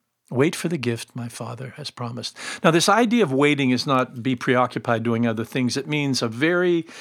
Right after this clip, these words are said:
intentional anticipation, positioning, wanting this gift. And in this case, the gift that the Father promised is the gift of the Holy Spirit.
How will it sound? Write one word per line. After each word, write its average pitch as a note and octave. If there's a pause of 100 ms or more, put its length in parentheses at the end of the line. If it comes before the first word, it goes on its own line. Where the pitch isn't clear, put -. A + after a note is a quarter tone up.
(140)
intentional E3+
anticipation, B2+ (840)
positioning, B2 (560)
wanting C#3+
this A#2+
gift. - (300)
And D#3+
in D#3
this -
case, A#3
the -
gift B2+
that D3+
the F#3+
Father A#2+
promised A#2
is A#2+ (460)
the B2
gift A#2
of B2
the C3+
Holy B2
Spirit. A#3